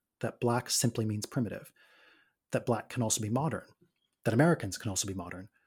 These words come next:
and cultured, and that this is somehow different from what they expect already because of colonial discourses. And audiences love that.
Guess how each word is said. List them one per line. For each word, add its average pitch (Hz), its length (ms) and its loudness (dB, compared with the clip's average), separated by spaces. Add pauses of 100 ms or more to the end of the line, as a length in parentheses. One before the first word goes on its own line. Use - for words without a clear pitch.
(220)
and 110 300 0
cultured, 131 480 0 (560)
and 127 100 6
that 120 100 4
this - 180 8
is 123 100 6
somehow 117 260 2
different 123 440 2
from 120 160 2
what 117 160 2
they 113 120 0
expect - 480 -2
already 110 280 0
because 110 280 -4
of 113 80 -6
colonial 175 340 4
discourses. - 720 -6 (920)
And 127 300 6 (180)
audiences 143 720 8 (240)
love 135 340 4
that. 98 300 -6